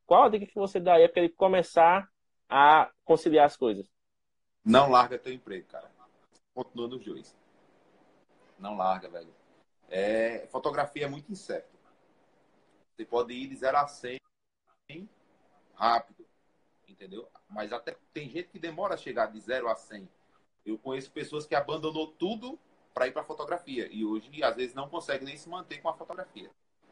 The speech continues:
Speaker 2: Entendeu? Tu só vai poder sair da, da, do teu emprego, do teu outro serviço, quando tu realmente estiver se mantendo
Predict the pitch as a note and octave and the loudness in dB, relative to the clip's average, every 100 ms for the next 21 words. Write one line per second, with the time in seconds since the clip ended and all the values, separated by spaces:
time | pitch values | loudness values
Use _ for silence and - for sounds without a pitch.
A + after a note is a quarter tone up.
0 | _ - F#2+ F#2 - _ _ _ _ _ | _ -18 -12 -12 -14 _ _ _ _ _
1 | _ _ - A#2+ C3+ C3+ D3 E3+ D#3 - | _ _ -12 -2 2 2 2 0 -2 -2
2 | C3+ C3 A#2+ G#2+ G2 G2+ F#2+ - A2 G2+ | -2 0 -2 -2 -6 -8 -8 -4 -4 -2
3 | - D#3+ D#3 - _ _ _ _ - F#3+ | -4 -4 -6 -12 _ _ _ _ -18 -14
4 | - G#2 G#2+ G2 - F#2+ G#2 D3 - - | -8 -6 -6 -10 -14 -12 -10 -10 -12 -8
5 | A#2 A#2+ B2 C#3+ A#2 D3 E3 D3+ D#3 - | -4 -4 -6 -10 -2 0 0 -4 -10 -10
6 | D#3+ C3 C#3 - E3 F3+ F#3+ - F#2+ F2 | -6 -4 -4 -6 -10 -10 -12 -14 -16 -18